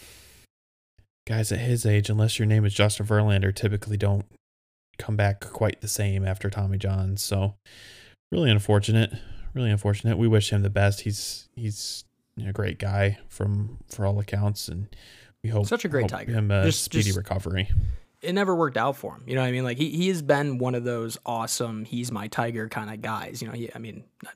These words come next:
Speaker 2: I'm just using that royally. Like, he wasn't actually my Tiger, but I could see how someone would make that argument. Like, he's just a really good guy, did a lot of things for the community,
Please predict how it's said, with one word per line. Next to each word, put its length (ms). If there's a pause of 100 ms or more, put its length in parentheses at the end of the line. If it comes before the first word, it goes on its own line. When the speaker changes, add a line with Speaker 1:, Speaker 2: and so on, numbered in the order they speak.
(120)
Speaker 2:
I'm 140
just 260
using 240
that 160
royally. 600
Like, 200
he 100
wasn't 360
actually 420
my 140
Tiger, 400
but 360
I 140
could 180
see 320
how 140
someone 540
would 120
make 200
that 100
argument. 380 (100)
Like, 120
he's 200
just 180
a 80
really 360
good 240
guy, 500 (400)
did 100
a 60
lot 220
of 60
things 200
for 80
the 80
community, 640